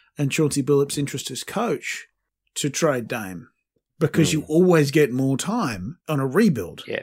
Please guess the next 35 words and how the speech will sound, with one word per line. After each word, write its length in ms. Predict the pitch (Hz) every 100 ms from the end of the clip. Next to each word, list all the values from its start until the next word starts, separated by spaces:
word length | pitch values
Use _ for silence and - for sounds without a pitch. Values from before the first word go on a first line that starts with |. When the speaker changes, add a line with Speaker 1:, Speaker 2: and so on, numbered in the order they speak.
| -
Speaker 2:
with 200 | 107 98
a 40 |
developing 540 | 92 92 92 90 90 82
side. 460 | - 101 87 87
Yeah, 220 | 95 87
that's 260 | 87 87 -
right. 140 | 95 180
Speaker 1:
Buys 300 | 165 190 190
you 120 | 165
another 320 | 151 151 147
couple 320 | - 139 139
of 80 | 127
years 640 | 123 247 143 78 - - - _ _ _ _ -
before 260 | 139 156
you 140 | 143 131
actually 280 | 131 - 131
have 200 | 131 -
to 80 | 123
be 120 | 131
any 100 | 123
good 200 | 110 202
anymore. 180 | 208 98 - -
Now, 180 | 165 180
I 60 | 175
think 360 | 180 233 156 _ _ - _ _
Simons 880 | - - 185 170 156 147 143 - - 160
and 380 | 156 143 139
Shaedon 440 | 127 - 156 143 127
Sharpe 640 | - 156 135 135 127 - -
aren't 260 | 170 190
that 220 | 165 170 -
far 280 | 165 156
away 300 | 147 131 170
from 240 | 160 135 135
being 420 | 135 131 123 120